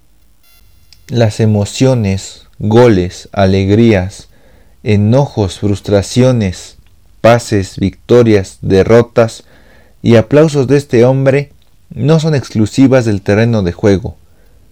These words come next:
ya que comparte cada uno de esos elementos con sus seguidores. Cristiano Ronaldo no solamente es una eminencia en las canchas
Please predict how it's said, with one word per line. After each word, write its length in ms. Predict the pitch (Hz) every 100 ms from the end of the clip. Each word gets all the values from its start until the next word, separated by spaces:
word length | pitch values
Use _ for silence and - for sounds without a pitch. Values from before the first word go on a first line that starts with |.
| _ _ -
ya 200 | 120 127
que 140 | 147
comparte 640 | - 101 95 127 131 131 -
cada 340 | 151 156 143
uno 260 | 143 139 123
de 120 | 135
esos 220 | 139 127
elementos 600 | 107 101 113 123 135 127
con 180 | - 104
sus 160 | 104
seguidores. 840 | - 95 95 95 101 73 - - _ _ _ _ _ _ _ _ _ _ _ _ _ _ _ _ _ _ -
Cristiano 480 | 123 117 151 156 143
Ronaldo 460 | 120 127 139 147
no 180 | 139 147
solamente 480 | 156 147 139 135 147
es 140 | 139
una 180 | 147 147
eminencia 500 | 131 110 123 123 139
en 60 | 127
las 180 | 90
canchas 600 | - 131 131 - 156 -